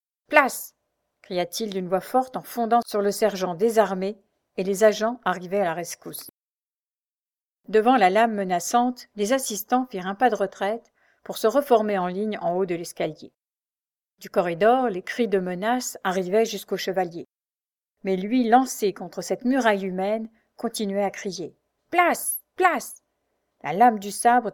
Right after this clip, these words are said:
décrivait de terribles et rapides moulinets qui, à chaque fois, permettaient à Roger d'avancer de quelques pas. Mais les poitrines refoulées se retrouvaient un peu plus loin, présentant toujours le même obstacle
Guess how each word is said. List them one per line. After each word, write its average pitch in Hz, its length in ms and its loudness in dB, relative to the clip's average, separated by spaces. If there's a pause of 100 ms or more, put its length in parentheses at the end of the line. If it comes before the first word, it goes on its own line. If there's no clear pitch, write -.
décrivait 247 440 0
de 170 100 -4
terribles 247 500 0
et 175 80 -4
rapides 254 420 -4
moulinets 202 460 -2 (400)
qui, - 100 -4
à 175 60 0
chaque 311 280 -2
fois, 254 380 2 (100)
permettaient 233 480 2
à 190 40 2
Roger 220 340 2
d'avancer 185 420 0
de 175 100 -4
quelques 170 300 -8
pas. - 260 -10 (720)
Mais 175 80 -8
les 202 100 2
poitrines 220 460 0
refoulées 233 460 2
se 247 120 -8
retrouvaient 196 600 0
un 247 120 2
peu 262 100 -6
plus 220 180 -6
loin, 196 280 -2 (320)
présentant 233 520 0
toujours 262 400 -4
le 175 120 -2
même 254 220 2
obstacle 220 500 -2